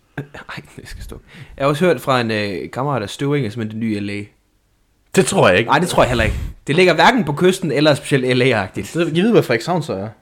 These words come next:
Speaker 1: Ej, det er jo Danmarks Duben.
Speaker 2: <laughs> Nej, det kan, vi kan sige, det er Danmarks Hamburg,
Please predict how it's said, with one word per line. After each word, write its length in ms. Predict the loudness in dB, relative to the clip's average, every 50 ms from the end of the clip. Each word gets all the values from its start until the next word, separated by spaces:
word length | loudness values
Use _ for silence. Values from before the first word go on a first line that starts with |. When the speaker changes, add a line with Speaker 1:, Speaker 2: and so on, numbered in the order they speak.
| _ _ _ _ _ _ _ _ _ _ _ _ _ _ _ _ _ _ _ _ -18
Speaker 1:
Ej, 60 | -16
det 100 | -12 -10
er 40 | -10
jo 60 | -10
Danmarks 360 | -10 -12 -14 -14 -14 -16 -18
Duben. 360 | -16 -16 -16 -16 -16 -18 -20 _ _ _ _ _ _ _ _ _ _ _ _ _ _ -20
Speaker 2:
<laughs> 1120 | -14 -8 -4 -4 -4 -4 -6 -12 -16 -18 -12 -6 -6 -6 -6 -6 -12 -20 -20 -20 -12 -6
Nej, 200 | -4 -4 -4 -6 -10 -16 _ _ -20 -20 -20 -10 -4
det 100 | -4 -2
kan, 120 | 0 2
vi 60 | 2 2
kan 100 | 2 2
sige, 120 | 2 2
det 60 | 0
er 40 | 2
Danmarks 300 | 2 2 2 0 -2 -2
Hamburg, 360 | -2 -2 0 0 -2 -2 -4